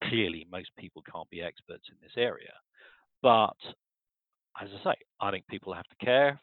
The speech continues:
first, at which point they pay for it, at which point manufacturers will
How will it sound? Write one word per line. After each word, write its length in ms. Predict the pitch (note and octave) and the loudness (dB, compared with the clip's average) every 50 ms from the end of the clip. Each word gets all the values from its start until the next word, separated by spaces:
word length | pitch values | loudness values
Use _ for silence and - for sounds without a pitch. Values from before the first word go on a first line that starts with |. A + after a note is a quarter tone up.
| - - - | -20 -18 -14
first, 360 | - F2 E2 G2 A2+ - - _ _ _ _ _ _ _ _ _ _ _ - | -12 -10 -10 -10 -10 -12 -12 _ _ _ _ _ _ _ _ _ _ _ -8
at 120 | - D#2 E2+ _ _ | -8 -8 -8 _ _
which 180 | - A#2 C3+ - - | -8 -8 -8 -8 -10
point 260 | - G#2+ G2 F#2+ F2+ - _ _ _ _ _ _ _ _ _ _ - - | -12 -10 -10 -10 -12 -14 _ _ _ _ _ _ _ _ _ _ -10 -8
they 120 | F#2 E2+ - - | -8 -8 -8 -8
pay 160 | - G#2 G2 E2+ - - | -6 -6 -6 -6 -8 -12
for 180 | F2 F2 F2+ G2+ | -12 -6 -4 -4
it, 160 | A2+ - _ _ - - - - _ _ - | -4 -6 _ _ -20 -20 -20 -20 _ _ -14
at 80 | - F#2 | -14 -12
which 240 | G2 G#2 - - - | -12 -12 -14 -16 -16
point 200 | - G2+ F#2+ - _ F2+ | -16 -16 -16 -16 _ -12
manufacturers 800 | G2 F#2+ F2+ E2+ - - F#2+ D2 - - G2 F2+ E2+ E2+ - - _ - | -12 -12 -12 -12 -10 -10 -10 -10 -10 -16 -18 -18 -18 -18 -18 -20 _ -18
will 300 | F#2 F#2 F2 E2+ E2+ | -18 -18 -18 -18 -20